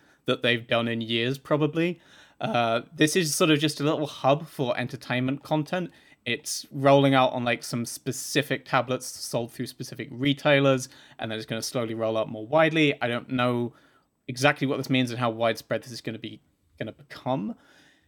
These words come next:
but it is kind of a reassuring sign that maybe Google wants to take Android tablets seriously again, because it has really neglected that ecosystem for years, and it's basically just the goodwill of Samsung and Huawei that's, uh,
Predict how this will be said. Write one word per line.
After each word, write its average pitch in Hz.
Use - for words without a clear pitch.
but 156
it 156
is 185
kind 226
of 170
a 147
reassuring 139
sign 131
that 123
maybe 131
Google 123
wants 120
to 131
take -
Android 120
tablets 131
seriously 147
again, 185
because 123
it 120
has 117
really 123
neglected 113
that 107
ecosystem 110
for 110
years, 107
and 113
it's -
basically 123
just 110
the 113
goodwill 113
of 107
Samsung 113
and 107
Huawei 107
that's, -
uh, 107